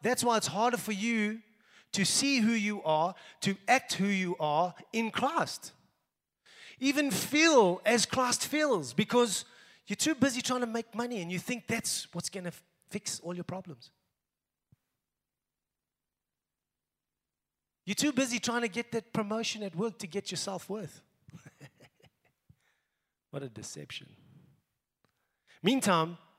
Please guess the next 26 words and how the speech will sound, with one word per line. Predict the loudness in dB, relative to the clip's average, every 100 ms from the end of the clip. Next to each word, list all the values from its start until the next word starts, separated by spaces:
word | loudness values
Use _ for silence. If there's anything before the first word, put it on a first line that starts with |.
| _ _ -6
if | -4
you | 0
just | 0 0
read | -2
the | -2
scriptures, | -2 -2 -4 -4 -6 -6 -10 -14 -10
it's | -10 -8 -6
all | -6 -4
right | -6 -8 -10 -14
here. | -14 -10 -10 -12 -16 _ _ _ _ _ _ _ _ _ _ _ _ _ -20 0
And | 4
then | 6 6
you're | 6
supposed | 6 6 6
to | 2
take | 2 0 2
those | 2 2
promises, | -2 -2 2 2 2 0 -2 -6 -12 -6
you're | -2
supposed | 2 0 0
to |
put | 0 0
them | 0 -4
in | -4 -2
your | -2 -2
heart, | 0 0 0 -2 -8